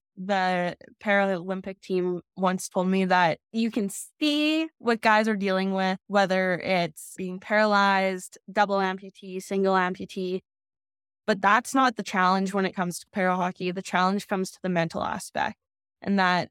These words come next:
every single player deals with so much more than the pressures of the game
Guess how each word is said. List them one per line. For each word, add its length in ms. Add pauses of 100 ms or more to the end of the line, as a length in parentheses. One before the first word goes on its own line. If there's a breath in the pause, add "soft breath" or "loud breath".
every 320
single 380
player 500
deals 320
with 100
so 240
much 300
more 300
than 440
the 60
pressures 440
of 120
the 80
game 500